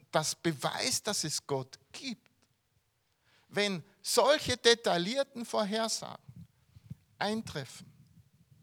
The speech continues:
Und drum sagt Petrus, zweiter Petrus eins neunzehn,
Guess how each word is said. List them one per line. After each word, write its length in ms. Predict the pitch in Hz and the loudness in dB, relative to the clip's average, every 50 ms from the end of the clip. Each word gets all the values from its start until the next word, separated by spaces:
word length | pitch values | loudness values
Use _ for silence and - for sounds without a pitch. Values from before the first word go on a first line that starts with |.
| - _ _ _ _ _ _ _ _ _ _ _ _ _ _ _ _ _ _ _ _ - - - - | -20 _ _ _ _ _ _ _ _ _ _ _ _ _ _ _ _ _ _ _ _ -20 -20 2 4
Und 200 | 208 208 - - | 4 4 6 4
drum 180 | 285 320 339 | 4 4 4
sagt 380 | 285 - 294 220 240 - - - | 4 6 8 8 8 6 4 2
Petrus, 480 | 233 240 262 269 - 220 233 208 - | 4 4 4 2 0 -2 -2 -2 -2
zweiter 380 | - - - 208 254 - - 240 | 0 2 4 4 4 2 0 -2
Petrus 500 | 214 - - 226 233 220 - 220 208 - | -2 0 -2 -2 -2 -2 -2 -2 -2 0
eins 340 | - - 196 226 233 - - | 2 4 4 4 2 0 0
neunzehn, 480 | 202 208 220 240 233 - 233 226 208 | 0 2 0 0 0 0 0 0 0